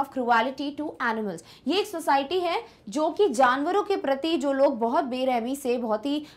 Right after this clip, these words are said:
गलत व्यवहार करते हैं ना, क्रूअल होते हैं, कठोर होते हैं, क्रूर होते हैं, उनके प्रति ये एक्शंस लेते हैं, ठीक है। तो ये प्रिवेंट करते हैं कि वो क्रुएलिटी फेस ना करनी पड़े जानवरों को। क्लियर?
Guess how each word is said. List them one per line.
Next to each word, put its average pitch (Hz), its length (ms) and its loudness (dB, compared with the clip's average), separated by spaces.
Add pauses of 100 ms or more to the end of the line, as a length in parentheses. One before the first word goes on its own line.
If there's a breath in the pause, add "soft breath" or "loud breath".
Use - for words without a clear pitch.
गलत 269 260 2
व्यवहार 269 300 4
करते 247 260 -2
हैं 226 80 -2
ना, 240 100 0
क्रूअल 277 380 2
होते 240 200 0
हैं, 269 100 -2
कठोर 247 360 0
होते 226 220 -2
हैं, 247 140 -4
क्रूर 269 240 -2
होते 226 220 -2
हैं, 302 120 -6 (260 loud breath)
उनके 330 360 2 (100)
प्रति 294 220 2
ये 269 280 -2 (220)
एक्शंस 254 360 -4
लेते 190 200 -6
हैं, 170 100 -12
ठीक 311 160 -8
है। 392 120 2 (200 loud breath)
तो 339 60 2
ये 381 80 6
प्रिवेंट 381 440 0
करते 311 240 4
हैं 311 100 -4
कि 339 60 -2
वो 320 100 0
क्रुएलिटी 254 540 0
फेस 285 300 -6
ना 247 160 0
करनी 240 260 -2
पड़े 240 260 -2
जानवरों 214 420 0
को। - 120 -12
क्लियर? 339 320 0